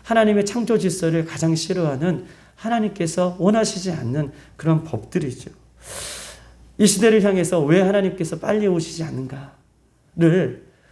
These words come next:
우리가 고민해 볼 때에 하나님께서 빨리 오셔도 이런 죄악에 관영한 시대에 아무런 이상이 없는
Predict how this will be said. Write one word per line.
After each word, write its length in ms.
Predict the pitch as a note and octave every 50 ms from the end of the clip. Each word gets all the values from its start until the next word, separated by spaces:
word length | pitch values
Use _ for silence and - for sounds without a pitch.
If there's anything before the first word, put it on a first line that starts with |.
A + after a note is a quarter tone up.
| _
우리가 240 | - E3+ F3+ F#3+ F3+
고민해 360 | - E3+ E3 F3 F3+ F#3 F3+
볼 200 | E3 C#3+ - -
때에 380 | - A2+ A2+ A#2+ D#3 E3 D3+ D3 - - _ _ _ _ _ _ _ _ _ _ - - -
하나님께서 460 | - - A#3+ A#3+ A3+ G3+ A3 - A3+
빨리 260 | G#3+ - B3+ B3 A#3 A#3+
오셔도 720 | G#3 D3 A#2+ G#2 - C3+ B2 A#2+ - E3 A2 G#2+ - - - - - - -
이런 280 | - F3 F#3 A#3 A3+ A3
죄악에 440 | - - D#3+ E3 F3+ E3+ D#3+ E3+ E3+
관영한 420 | C#3 C3 C3 C#3 C#3 C#3 C3+ C3+
시대에 640 | C3+ - - - A#2 G#2+ A2 C3+ D3 C#3 B2 B2+ - - - - -
아무런 420 | - - C#3+ C#3+ D3+ D#3+ E3 D#3+
이상이 300 | - - D3+ D#3+ D3+ D3
없는 580 | C3 G#2 A2 A#2 B2 A#2 A#2+ B2+ D#3 F#3+ G#3